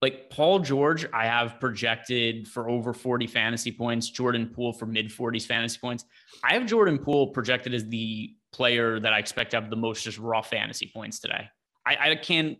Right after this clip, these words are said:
I can't ever imagine a slate where I had, like, a guy like Jordan Poole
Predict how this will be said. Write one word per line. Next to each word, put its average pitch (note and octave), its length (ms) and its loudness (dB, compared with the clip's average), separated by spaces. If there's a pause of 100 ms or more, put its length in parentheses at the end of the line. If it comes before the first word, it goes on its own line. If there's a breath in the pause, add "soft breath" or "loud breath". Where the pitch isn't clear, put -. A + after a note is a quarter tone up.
I C3 80 2
can't D3+ 200 0
ever C#3 180 4
imagine A#2+ 300 2
a A2 40 -4
slate A#2 260 0 (120)
where A#2 140 0
I A2+ 40 2
had, A2 100 2
like, A2 140 0 (360)
a B2+ 100 2 (220)
guy A#2+ 100 4
like A#2 180 0
Jordan B2 360 0
Poole A2 400 -8